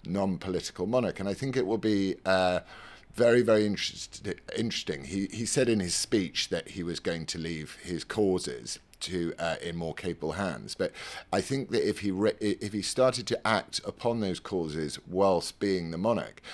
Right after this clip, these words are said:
I think public opinion would very, very quickly fall away from him. So I think perhaps what we might find is that the Prince of Wales becomes a more of a political activist position, uh, whilst the monarch remains silent on matters political.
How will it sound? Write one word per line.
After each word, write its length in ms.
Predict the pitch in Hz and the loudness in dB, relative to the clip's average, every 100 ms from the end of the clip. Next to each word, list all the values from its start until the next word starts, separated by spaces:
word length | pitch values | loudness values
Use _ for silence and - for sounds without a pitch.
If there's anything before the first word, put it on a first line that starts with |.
| - | -6
I 100 | - | -2
think 240 | 90 90 - | -2 -2 -6
public 340 | - 92 87 | -2 -2 -2
opinion 380 | - 95 95 85 | -4 -4 -2 -4
would 180 | 73 76 | -6 -2
very, 300 | 90 90 90 | 0 2 2
very 240 | 85 82 | 0 -2
quickly 380 | 78 - - 76 - | -2 -10 -8 -10 -8
fall 240 | - 85 | -4 -2
away 240 | 76 80 78 | 0 -2 -2
from 180 | 71 | -8
him. 260 | 67 62 50 - - - - - | -8 -10 -12 -18 -20 -18 -18 -4
So 260 | - 104 | 2 6
I 100 | 107 | 6
think 260 | 104 135 - | 4 0 2
perhaps 320 | 117 120 - | 4 4 4
what 100 | 101 | 2
we 100 | 92 | 4
might 240 | 95 113 | 4 2
find 300 | - 92 80 | 2 -2 -2
is 160 | 69 - | -4 -6
that 120 | 82 | -6
the 60 | 76 | -6
Prince 320 | - 101 - | -4 -4 -2
of 80 | 87 | 4
Wales 360 | 110 107 87 | 6 6 4
becomes 580 | - - 87 78 73 - - - | 0 -6 -4 -4 -6 -8 -14 -8
a 360 | 92 78 73 - - - - - - | -4 -2 -4 -6 -14 -18 -20 -18 -2
more 240 | 104 95 | 6 6
of 80 | 87 | 6
a 80 | 85 | 0
political 500 | 107 110 - 82 82 | 0 -2 -2 -4 0
activist 680 | 107 113 - 82 69 - - | 2 2 -2 -4 -4 -6 -8
position, 580 | 87 73 73 - 62 57 - | -10 -6 -4 -4 -6 -8 -4
uh, 160 | 92 87 | -2 0
whilst 320 | 90 90 - | 0 2 0
the 80 | 90 | 2
monarch 280 | 92 87 - | 2 2 -4
remains 360 | 82 80 73 | -6 -6 -6
silent 460 | - - 87 82 76 | -4 2 2 2 -4
on 140 | 76 78 | -8 -6
matters 340 | 78 - 73 | -6 -8 -10
political. 640 | - 80 71 80 67 53 | -8 -8 -6 -8 -10 -12